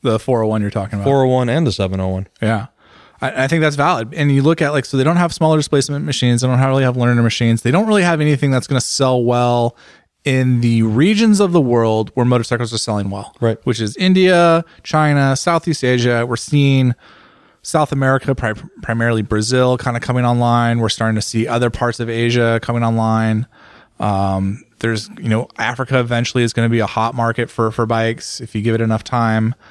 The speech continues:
Speaker 1: Um, and you look at, like, Ducati's lineup, like, those are the bikes that only sell well in the U S and United, or in the U S and in Europe. And guess what? Markets aren't doing great. Europe's up, like, one percent, two percent this year.
Speaker 2: Woohoo.
Speaker 1: United States is down, like,
Speaker 2: Down, yeah.
Speaker 1: seven percent.
Speaker 2: Yeah.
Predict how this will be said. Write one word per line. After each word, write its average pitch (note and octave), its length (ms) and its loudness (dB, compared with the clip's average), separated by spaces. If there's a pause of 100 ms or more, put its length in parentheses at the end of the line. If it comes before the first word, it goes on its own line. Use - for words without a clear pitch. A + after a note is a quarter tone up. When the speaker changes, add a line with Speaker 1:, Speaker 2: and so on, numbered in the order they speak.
(360)
Speaker 1:
Um, G2+ 580 -2 (760)
and B2+ 120 -2
you B2+ 60 2
look C3 100 2
at, C3 60 -4
like, B2 160 -2
Ducati's A#2+ 380 -4
lineup, D3 260 0
like, A2+ 280 -6
those A2 220 -4
are C#3 60 2
the B2+ 80 -2
bikes B2 360 -2
that A#2 160 -2
only A#2 200 -2
sell A#2 280 0
well A#2+ 260 2
in A#2 60 0
the A#2 80 0
U A2+ 100 2
S A2+ 160 -2
and A2 80 -2
United, A2 280 0 (140)
or A2 160 0
in G#2+ 420 -2
the A2+ 80 0
U B2 160 4
S A#2+ 360 -2
and G#2+ 460 -4
in G#2 120 2
Europe. C#3 400 0 (320)
And A#2+ 80 -10
guess A2+ 140 -4
what? D3+ 100 -2
Markets B2 320 -4
aren't C3 140 -2
doing D#3+ 180 2
great. G2 200 -4
Europe's C3 300 -2
up, C#3+ 120 0 (180)
like, G2 140 -14 (180)
one G2+ 160 -4
percent, C3+ 360 -2
two - 140 -10
percent B2+ 320 -4
this C#3+ 140 -2
year. E3+ 280 0
Speaker 2:
Woohoo. A#3+ 360 0
Speaker 1:
United A#2+ 340 0
States A#2+ 260 -4
is A2+ 60 -12
down, A#2 200 0
like, F#2+ 180 -6
Speaker 2:
Down, G2 140 0
yeah. A#2 100 2
Speaker 1:
seven A#2+ 200 2
percent. C#3 520 4
Speaker 2:
Yeah. A2 300 0